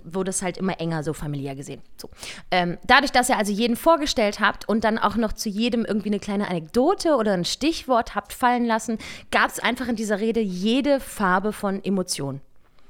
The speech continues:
Einfach alles war da drin. Es war einfach wunder-, wunderschön. Ich habe so viel geweint, dass, als du bei mir angekommen bist, habe ich kaum gehört, was du gesagt hast. Ich habe nur gehört, ja, äh, und Podcast und Freundin.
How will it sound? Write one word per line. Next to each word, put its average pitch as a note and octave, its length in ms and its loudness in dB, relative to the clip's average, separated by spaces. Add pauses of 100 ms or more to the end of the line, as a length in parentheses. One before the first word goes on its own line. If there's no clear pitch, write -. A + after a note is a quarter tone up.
(360)
Einfach A#3 460 2
alles E4+ 400 6
war G#3+ 80 8
da B3 80 2
drin. D#4+ 320 2
Es - 140 -4
war A3+ 200 2
einfach D4 440 0
wunder-, B3+ 320 2
wunderschön. D4+ 500 0 (320)
Ich C#4+ 160 4
habe D#4+ 160 6
so D#4+ 140 2
viel F4 180 4
geweint, D#4 540 4 (240)
dass, B3+ 240 2 (100)
als A#3+ 160 4
du B3 80 -4
bei A#3+ 140 4
mir D#4 240 8
angekommen B3 420 2
bist, C#4+ 180 4
habe C4+ 140 4
ich - 80 0
kaum D4+ 220 4
gehört, C4+ 260 4
was A#3+ 100 0
du A#3 60 -4
gesagt A3+ 300 0
hast. C4 160 0
Ich A#3+ 100 0
habe C4 140 4
nur C#4 100 4
gehört, B3+ 180 4
ja, B3+ 140 6
äh, B3+ 360 4
und A3 360 0
Podcast F#3 460 0
und C#3+ 100 -8
Freundin. B2 380 -10